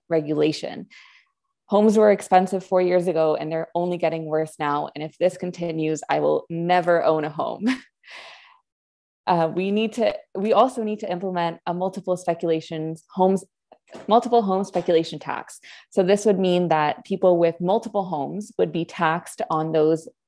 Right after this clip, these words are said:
owning, um, three and above. So on their fir-, third home, they would face a tax, which would discourage the multiple home ownership and the for-profit ownership of homes. We would, in this building of homes, we would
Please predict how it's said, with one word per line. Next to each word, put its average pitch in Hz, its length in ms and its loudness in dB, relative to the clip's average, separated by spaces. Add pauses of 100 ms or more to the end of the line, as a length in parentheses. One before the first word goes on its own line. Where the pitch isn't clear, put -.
owning, 160 460 -2
um, 147 420 -6 (140)
three 190 320 6
and 160 140 2
above. 151 380 4
So 175 120 -2
on 160 160 -2
their 160 120 -2
fir-, 220 300 -2 (100)
third 208 220 2
home, 170 360 -4 (580)
they 202 100 2
would 170 160 0
face 160 220 -2
a 165 40 -8
tax, - 400 -6 (340)
which 175 180 2
would 170 100 0
discourage 190 560 4
the - 80 0
multiple 170 400 0
home 160 340 -4
ownership 196 480 2 (120)
and 160 180 -2
the 156 80 -2 (100)
for-profit 170 720 -2 (540)
ownership 165 480 -2
of - 160 -6
homes. - 560 -6 (460)
We 175 80 10
would, 180 160 8 (420)
in 233 180 6
this 220 160 6
building 170 360 4
of 165 80 -4
homes, 165 480 -2
we 196 80 2
would 185 100 4